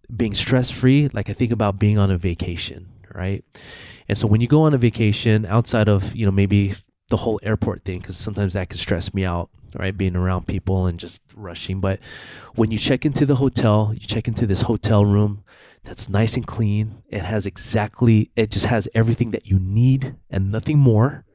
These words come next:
And so you just have this environment where there's, you know,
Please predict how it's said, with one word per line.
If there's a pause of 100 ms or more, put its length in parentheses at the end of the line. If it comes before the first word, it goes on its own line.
(680)
And
so
you
just
have
this
environment
where
there's, (180)
you
know,